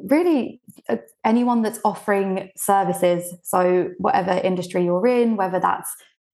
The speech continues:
you're offering education, you're offering consulting, or you are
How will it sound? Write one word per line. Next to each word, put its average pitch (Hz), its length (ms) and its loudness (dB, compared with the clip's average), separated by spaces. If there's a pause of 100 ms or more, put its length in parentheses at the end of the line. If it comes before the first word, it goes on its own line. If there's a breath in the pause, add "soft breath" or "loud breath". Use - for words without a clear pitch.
(160)
you're 185 200 -2
offering 180 300 0
education, 208 840 0
you're 180 160 0
offering 175 260 -2
consulting, 190 960 0
or 175 280 0
you 175 220 0
are 175 320 -2